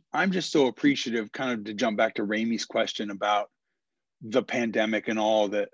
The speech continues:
that our country's grappling with right now. And just, I, I think this piece gives me hope because of,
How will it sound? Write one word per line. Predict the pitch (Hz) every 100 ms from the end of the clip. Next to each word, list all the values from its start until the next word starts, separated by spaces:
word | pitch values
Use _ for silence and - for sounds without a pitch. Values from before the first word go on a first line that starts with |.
| -
that | 113 107
our | 104
country's | - 113 113 101
grappling | - 110 104 117 104
with | 104 101
right | 110 104 104
now. | 101 101 104
And | 107
just, | 131 - - _ _ _ _ _ _
I, | 170 - -
I | 127 165
think | 196 156
this | 135
piece | - 135 117
gives | 131 117
me | 113 101
hope | - 135 113
because | 127 104 127 113
of, | 107